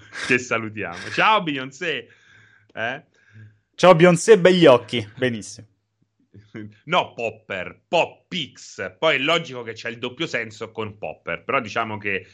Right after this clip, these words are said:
Speaker 1: il volgo ormai si è... ha scelto Pop Pix come definizione. Eh,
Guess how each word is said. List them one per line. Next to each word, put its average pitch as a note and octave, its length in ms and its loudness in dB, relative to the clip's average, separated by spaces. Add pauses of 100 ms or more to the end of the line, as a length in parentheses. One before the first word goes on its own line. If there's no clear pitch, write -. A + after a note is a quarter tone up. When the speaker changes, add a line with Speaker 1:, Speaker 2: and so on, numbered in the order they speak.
(140)
Speaker 1:
il E3+ 240 0
volgo F3+ 400 2
ormai D3 760 -4
si A#2+ 220 -14
è... G2 460 -6
ha B2 120 -12
scelto A#2+ 500 -8
Pop G#2+ 200 -10
Pix E2+ 460 -12
come F2 280 -10 (280)
definizione. A2 840 -8 (680)
Eh, F2 460 -8